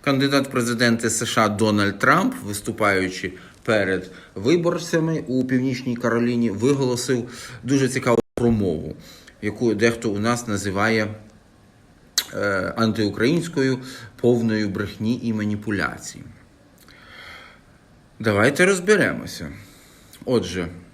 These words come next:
Трамп сказав, що після трьох років жахливих бойових... Дій Україна абсолютно знищена,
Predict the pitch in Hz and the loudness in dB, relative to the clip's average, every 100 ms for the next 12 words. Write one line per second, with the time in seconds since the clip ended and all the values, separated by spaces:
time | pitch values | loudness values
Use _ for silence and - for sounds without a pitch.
0 | - - - - - - - _ - - | -20 -18 -18 -20 -20 -20 -20 _ -20 -20
1 | _ _ - _ - - - - _ _ | _ _ -20 _ -20 -20 -20 -20 _ _
2 | _ _ _ _ - - - - - - | _ _ _ _ -20 -20 -20 -20 -20 -10
3 | - 196 - 196 131 87 - - - - | 0 0 2 0 2 0 -4 -12 -20 -20
4 | _ _ - - - - - - - - | _ _ -20 -20 -20 -20 -20 -20 -20 -20
5 | - - - - - _ _ - 156 180 | -20 -20 -20 -20 -20 _ _ -6 -4 0
6 | 190 214 240 151 175 156 120 127 156 143 | 2 2 2 4 2 2 0 0 0 0
7 | 139 123 120 120 127 127 - - - - | 0 0 2 2 2 -2 -10 -16 -20 -20
8 | - - - _ - 113 135 92 - - | -20 -20 -20 _ -12 2 4 2 -4 -10
9 | 117 - 110 127 117 - - 113 117 139 | -8 0 2 2 0 -2 -6 -2 -2 -2
10 | 110 101 90 117 165 - 170 175 | -4 -4 0 0 0 -2 -2 -2